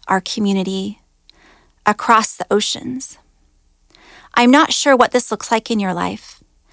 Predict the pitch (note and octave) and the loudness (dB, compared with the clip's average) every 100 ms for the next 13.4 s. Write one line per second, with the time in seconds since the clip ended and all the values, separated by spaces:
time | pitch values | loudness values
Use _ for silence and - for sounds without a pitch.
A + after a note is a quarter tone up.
0 | _ - A3 G#3+ A3+ - A#3 A#3 A#3+ - | _ 2 2 4 0 0 0 0 0 -2
1 | G#3 - G3+ G#3 - G#3+ A3 B3+ C#4 C#4 | -4 -4 0 -2 2 4 4 4 0 0
2 | D4+ - F#3 F#3 F#3 G#3 - - - _ | -4 -6 -4 -4 -6 -6 -6 -8 -12 _
3 | _ G3+ G3+ A3 G3 G3 G3 B3 B3 C4 | _ -4 -2 0 4 4 2 -2 0 -2
4 | G3+ F#3 F#3 F#3+ G3+ _ _ _ _ _ | -4 -4 -6 -8 -10 _ _ _ _ _
5 | G#3 G3+ F#3+ A3 A#3 A#3 A#3 A#3+ - A#3 | 2 4 4 4 4 4 2 0 -2 -6
6 | - G3 G#3+ - _ _ _ _ _ _ | -6 -6 -6 -12 _ _ _ _ _ _
7 | _ _ _ G3+ G3 A3+ - - - - | _ _ _ -2 -2 -4 -8 -8 -12 -16
8 | - _ _ _ _ _ _ _ - _ | -20 _ _ _ _ _ _ _ -20 _
9 | G3+ - - - A3 C#4+ _ _ _ _ | -6 -6 -10 -12 -12 -14 _ _ _ _
10 | _ _ _ _ - _ _ _ _ _ | _ _ _ _ -20 _ _ _ _ _
11 | - B3+ B3 B3+ A#3 G#3+ A3 G#3+ B3 C4+ | 2 4 4 4 4 4 4 2 2 2
12 | D4+ C4+ G#3 A#3 B3 C#4 C4+ B3 G3+ - | 2 2 4 4 4 4 4 4 2 0
13 | A#3 G#3 A3 | 4 4 6